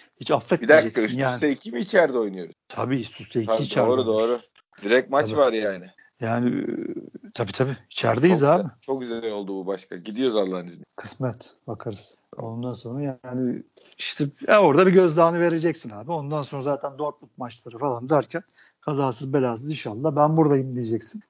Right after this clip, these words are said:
Speaker 1: Transferlerimle, taraftarımla. Çünkü bu sene geçen seneden zor geçecek. Herkes bunu görüyor ki ha, bugün belki onu da konuşalım. Şey,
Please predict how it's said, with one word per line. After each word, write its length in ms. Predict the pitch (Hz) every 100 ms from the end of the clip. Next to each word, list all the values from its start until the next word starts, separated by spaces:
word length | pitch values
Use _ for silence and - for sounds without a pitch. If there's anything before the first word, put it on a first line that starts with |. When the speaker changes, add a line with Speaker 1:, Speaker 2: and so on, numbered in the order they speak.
| _
Speaker 1:
Transferlerimle, 880 | 131 143 131 139 131 131 127 110 113
taraftarımla. 840 | 127 123 117 127 120 113 110 160 226 -
Çünkü 240 | 123 131
bu 80 | 139
sene 260 | - 139 139
geçen 300 | 139 151 151
seneden 360 | 135 127 170
zor 220 | 190 170 160
geçecek. 460 | 143 - 107 123
Herkes 340 | 151 127 147 131
bunu 220 | 156 139
görüyor 380 | 151 165 202 151
ki 120 | 147
ha, 220 | 175 151
bugün 380 | 156 170 165 _ 139
belki 300 | 139 135 160
onu 160 | 165
da 60 | 165
konuşalım. 520 | 139 123 - 160 190 _ _ _
Şey, 340 | - 139 143